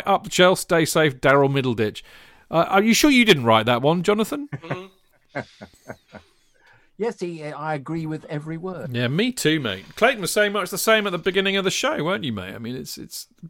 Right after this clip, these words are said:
Speaker 1: stupid thinking otherwise, really.
Speaker 2: It's, it's beyond, well, <sighs> I do understand why people are trying to get it done, but I just, I, it, it can't happen. It mustn't happen. It really mustn't.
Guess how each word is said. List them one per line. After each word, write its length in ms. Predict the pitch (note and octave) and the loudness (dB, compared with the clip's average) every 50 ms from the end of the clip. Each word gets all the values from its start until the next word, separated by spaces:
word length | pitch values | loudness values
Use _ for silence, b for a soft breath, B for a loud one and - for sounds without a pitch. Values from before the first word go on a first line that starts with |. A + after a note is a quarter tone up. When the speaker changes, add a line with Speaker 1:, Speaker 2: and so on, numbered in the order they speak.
| _ _ _ _ _ _ _ - | _ _ _ _ _ _ _ -12
Speaker 1:
stupid 640 | - - - - - - G#3+ G#3+ F#3 - D3+ B2 - | -8 -8 -8 -4 0 2 2 2 4 4 2 2 2
thinking 320 | F3 D3+ C#3 - E3 E3 | 0 -2 -2 -2 -2 0
otherwise, 480 | E3+ F3+ F3+ C#3+ G2+ F#2+ F2+ F2+ F#2+ F#2+ | 0 0 0 0 0 0 0 -2 -4 -6
really. 320 | F#2+ G2 G2 G#2+ C3 C#3+ - | -6 -6 -6 -8 -8 -10 -8
Speaker 2:
It's, 480 | C3+ C3 C3+ - - - - - - - | -6 -6 -6 -6 -6 -6 -6 -6 -6 -6
it's 260 | C3+ B2 A#2+ - - | -8 -8 -8 -10 -14
beyond, 600 | - _ - C3 B2+ B2 B2 B2 B2 A#2+ A#2 A#2 - - | -12 _ -8 -6 -6 -6 -8 -10 -14 -16 -18 -20 -20 -12
well, 300 | - C3+ A#2+ A2 G#2 G#2+ - - B B B B B B B B B B B B B B B B B B B B B B B B B B B B B | -6 -2 -2 -2 -2 -4 -8 -16 B B B B B B B B B B B B B B B B B B B B B B B B B B B B B
<sighs> 360 | B B B B B B B | B B B B B B B
I 80 | - D#3 | -8 -4
do 220 | - F#3 F3+ F#3+ | -2 0 2 2
understand 600 | F3+ E3+ D#3+ D3+ - - - C#3+ C#3 C#3+ C3+ C3 | 0 0 0 -2 0 0 2 2 0 0 0 -2
why 140 | B2+ C3+ C3 | -4 -6 -6
people 440 | B2+ - - C#3 B2 - - B2 B2+ | -6 -6 -8 -8 -8 -8 -10 -10 -6
are 160 | B2+ B2 B2 | -6 -6 -6
trying 340 | - - - B2+ B2 B2 A#2 | -6 -6 -6 -6 -6 -6 -10
to 100 | - - | -12 -10
get 180 | - A#2+ A#2 | -8 -8 -8
it 140 | B2 B2 - | -8 -10 -8
done, 380 | - A#2+ A#2 A#2 A#2 A#2 A#2 A#2+ _ _ - | -6 -6 -6 -6 -8 -14 -20 -20 _ _ -8
but 320 | B2 A#2 A2+ A#2 - - _ - | -4 -4 -4 -4 -6 -8 _ -10
I 80 | B2 | -10
just, 480 | A2+ - - A#2 - - - - - - _ _ _ _ _ _ _ _ _ _ _ - B B B B B B | -10 -10 -10 -8 -8 -6 -6 -6 -8 -10 _ _ _ _ _ _ _ _ _ _ _ -18 B B B B B B
I, 200 | F3+ D3 B2 A#2+ _ _ _ _ _ - | -12 -12 -12 -14 _ _ _ _ _ -14
it, 220 | D#3 C#3+ B2+ A#2+ B2 C3 _ _ _ - | -12 -10 -12 -12 -14 -20 _ _ _ -16
it 200 | B2+ C3 B2 - | -14 -14 -10 -8
can't 300 | - - C#3+ C3+ B2+ A#2 | -6 -4 -2 -2 -4 -4
happen. 340 | A2+ A2 G#2+ - - A2+ G#2 _ _ _ _ _ _ | -6 -8 -8 -10 -12 -18 -18 _ _ _ _ _ _
It 140 | - B2 B2+ | -12 -12 -12
mustn't 460 | C#3 C3 C3+ B2 - - A#2+ A2+ - | -10 -10 -6 -4 -4 -4 -4 -6 -14
happen. 360 | A2 A2+ G#2+ - - A#2 A2+ | -14 -14 -14 -14 -14 -14 -14
It 120 | A#2 B2 A#2+ | -14 -14 -12
really 320 | B2 B2+ C3 B2 A#2 B2 | -10 -8 -8 -8 -8 -8
mustn't. 480 | A#2 A#2 A2+ A2 - - A2+ A2 G#2+ | -10 -10 -10 -8 -8 -8 -10 -12 -20